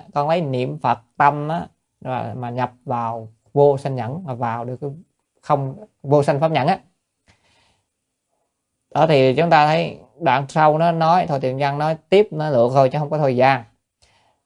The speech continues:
Phật vấn viên thông, ngã vô tuyển trạch, đô nhiếp lục căn, tịnh niệm tương tục, đắc tam ma địa,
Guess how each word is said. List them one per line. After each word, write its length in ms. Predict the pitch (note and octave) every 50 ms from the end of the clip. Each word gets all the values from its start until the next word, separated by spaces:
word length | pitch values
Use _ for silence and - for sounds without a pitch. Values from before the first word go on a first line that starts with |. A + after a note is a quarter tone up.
| _ _ _ _ _ _ _ _
Phật 220 | - D#3+ D3+ D3+ - - - _ _
vấn 640 | _ E3 D3 C#3+ E3 F3 G3 A#3+ C#4 C#4 B3+ F#3+ D#3
viên 300 | D#3 E3+ F3 F3+ F3+ F3
thông, 380 | E3+ F3 F3 F#3 F#3+ D3+ B2 B2 - _ _ _ _ _ _ _ _ _ _ _ _ _ _ _ _ -
ngã 460 | C#3 C3+ C3 B2 A#2+ C#3 F#3 G#3+ G#3+
vô 640 | F3+ E3 E3 E3 E3+ E3+ E3+ E3+ E3+ E3+ F3 E3+ F3 _
tuyển 320 | - B2+ B2 C3+ E3+ G3 -
trạch, 200 | - C3+ - - _ _ _ _ _ _ _ _ _ _ _ _ _ _ _ _ _ _ _ _ _ _ _ _
đô 340 | - E3 E3 F3+ F3+ F#3 F3+
nhiếp 260 | F3 F3+ G3 A#3 C4+ C4 -
lục 220 | C3 B2+ B2 B2 _
căn, 280 | - E3 E3 E3+ D3 B2+ A#2+ - _ _ _ _
tịnh 320 | C3+ C3 C#3 D3+ D#3+ D#3
niệm 360 | C#3 C3 C3 C3+ C#3+ D#3 D#3 D#3 _ -
tương 200 | F3 F3 E3+ E3
tục, 340 | D#3+ C#3+ - - _ _ _ _ _ _ _ _ _ _ _ _ _ _ -
đắc 400 | E3 F#3 G#3 - _ _ _ _
tam 360 | D#3 C#3+ D3+ D#3 D3+ D3+ D3+
ma 140 | D#3 D#3 D3+
địa, 340 | C3 B2 A#2+ B2+ C3+ C#3+